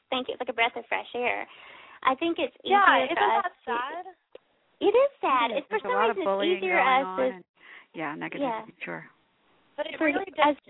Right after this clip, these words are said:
Speaker 2: It,
Speaker 1: yeah.
Speaker 2: it, no, it just really does see from the, from the simple fact that of what people say. You know, people are very confident when they're behind a screen, and then if you,
Speaker 1: Exactly.
Speaker 2: a majority of the time, if you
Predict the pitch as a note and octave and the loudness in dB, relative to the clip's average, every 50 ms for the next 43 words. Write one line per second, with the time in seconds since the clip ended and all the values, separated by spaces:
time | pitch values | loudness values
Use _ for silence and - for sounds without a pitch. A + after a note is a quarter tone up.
0 | C4 B3+ C4 B3+ C4+ C#4 B3+ B3 A3+ A3 A3+ C#4+ _ _ _ _ _ - _ _ | -14 -12 -8 -8 -8 -8 -8 -10 -12 -14 -18 _ _ _ _ _ _ -20 _ _
1 | _ _ _ _ _ _ - D4+ E4+ F#4 F#4 E4 D#4 - F4+ F4+ - - E4+ E4+ | _ _ _ _ _ _ -6 0 2 2 2 2 2 -2 -8 -10 -8 -8 -8 -6
2 | F#4+ F#4 C#4 D#4 D#4+ D#4+ - _ D4+ D4+ D#4 - - C#4+ C4+ C4 B3 _ _ _ | -6 -6 -4 -6 -6 -6 -8 _ -12 -12 -12 -10 -10 -10 -10 -12 -16 _ _ _
3 | _ _ _ - B3 - - C4 C4 C4+ B3 - - C4 B3+ - C#4 C4+ - - | _ _ _ -20 -20 -8 -6 -6 -4 -6 -8 -6 -6 -6 0 2 0 0 2 2
4 | A3+ A3+ B3+ - _ - A3+ A3 G#3 - _ _ _ _ _ _ _ A#3 B3 A3+ | 2 2 2 0 _ -8 -8 -8 -8 -10 _ _ _ _ _ _ _ -2 0 0
5 | A3+ B3 A#3+ A#3+ - C4+ C4 - C4+ C4+ C4+ _ C#4 D4 F4+ F4 A#3+ A3+ A3+ G#3+ | -2 -4 -6 -4 -8 -14 -12 -10 -10 -10 -10 _ -4 -4 -4 -4 -4 -6 -4 -4
6 | A3 G#3+ G#3+ - - C#4+ C4+ - F4+ E4+ E4 D4+ B3 G#3+ G#3+ A3+ G#3+ G#3+ A3 A3+ | -4 -6 -6 -6 -8 -8 -4 0 2 4 4 4 2 -2 -4 -2 0 0 0 0
7 | B3 C4 C4+ C#4 A#3+ _ _ _ _ _ _ _ _ _ - - A#3 A#3 A#3 - | -2 -6 -10 -12 -16 _ _ _ _ _ _ _ _ _ -2 2 2 2 2 0
8 | - C4+ C#4 C4+ - A#3 A#3 A#3 A#3 A#3 A3 A#3 A3+ G#3+ A3 A3 A3+ A3 A3 - | -2 -4 -4 -2 -2 -4 -4 -2 -4 -4 -4 -8 -6 -4 -4 -4 -4 -6 -10 -12
9 | _ - - - G3+ G#3+ G#3+ A3+ A#3+ C4 C4+ B3 A3+ A3+ A#3 A#3 A#3 A3+ - A#3 | _ -20 -16 -6 -4 -2 -2 0 -2 -2 -2 0 2 2 2 2 0 -2 -4 -4
10 | A#3 A3+ A3 G#3+ - A3 G#3+ G3+ G3+ G3+ - - G3+ G3 G3 G3 G3 F#3+ - - | -4 -4 -4 -4 -6 -8 -6 -6 -8 -10 -12 -12 -12 -10 -10 -12 -12 -14 -4 -2
11 | - C4 C4 C4+ B3+ - C4 C4 C4+ D4 D4+ D4+ C4+ B3 C4+ - - D4+ D4+ E4 | -2 -2 0 -4 -4 0 2 2 2 2 0 -4 -6 -8 -16 -12 -6 -4 -4 -4
12 | D#4+ D4 - - | -4 -10 -14 -16